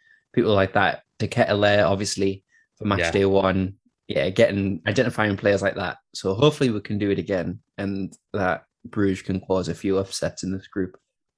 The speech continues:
Speaker 2: Hundred percent. They've, um,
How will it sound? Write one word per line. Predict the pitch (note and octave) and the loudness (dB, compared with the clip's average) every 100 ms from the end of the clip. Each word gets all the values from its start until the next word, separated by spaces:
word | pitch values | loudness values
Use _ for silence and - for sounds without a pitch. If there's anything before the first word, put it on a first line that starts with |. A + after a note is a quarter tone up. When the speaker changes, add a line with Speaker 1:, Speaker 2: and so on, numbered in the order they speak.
| _ _ _ _ _ - | _ _ _ _ _ -2
Speaker 2:
Hundred | A2+ B2+ | 0 0
percent. | - - G2 C#3 - _ - - _ _ - | 0 2 4 4 0 _ -20 -20 _ _ -14
They've, | A#2 A2 D3 D#3 | -6 2 4 4
um, | E3 D#3 D3 C#3 B2 G#2+ | 4 4 6 4 4 0